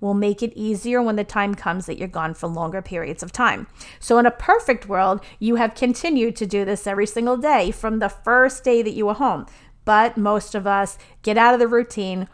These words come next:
which means that the dog gets out of the routine. So just start doing it right away. Plan confinement time for your dog every single day starting now. It is so much easier if you do it when you have the time than if you wait until you're going back to work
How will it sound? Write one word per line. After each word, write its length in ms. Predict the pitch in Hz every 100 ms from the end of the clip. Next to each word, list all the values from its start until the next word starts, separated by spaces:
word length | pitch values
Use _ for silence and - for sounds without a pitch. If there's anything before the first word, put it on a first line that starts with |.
| _
which 240 | 208 -
means 280 | 202 202 190
that 340 | 185 170 - -
the 140 | 190 208
dog 300 | 247 254 202
gets 180 | 170 160
out 100 | 139
of 60 |
the 80 | 113
routine. 420 | 135 - 67 62 - - -
So 560 | - - - 220 214 214
just 320 | 214 196 233
start 300 | - 254 254
doing 240 | 247 247 240
it 120 | 233
right 160 | 220
away. 340 | 226 226 220 202
Plan 420 | - 208 220 233
confinement 640 | 240 240 - 247 269 226 -
time 220 | 202 202
for 100 | 208
your 160 | 214
dog 380 | 208 247 220 190 -
every 300 | 196 196 226
single 280 | 233 254 262
day 240 | 262 247
starting 400 | 233 - 214 220
now. 380 | 240 277 190 175 - - _
It 120 | 214
is 120 | 208 202
so 420 | - - 339 349
much 260 | 254 -
easier 440 | 208 190 196 190 -
if 240 | 190 -
you 100 | 214
do 280 | 196 208 202
it 160 | 220 - - -
when 180 | 214
you 120 | 226 233
have 180 | 208
the 80 | 202
time 480 | 196 - 202 233 320 - -
than 140 | 214 220
if 160 | 202
you 100 | 214
wait 300 | 202 196 233 -
until 320 | 240 - 226
you're 140 | 220
going 260 | 208 202 202
back 260 | 190 180 -
to 80 | 185
work 260 | 269 320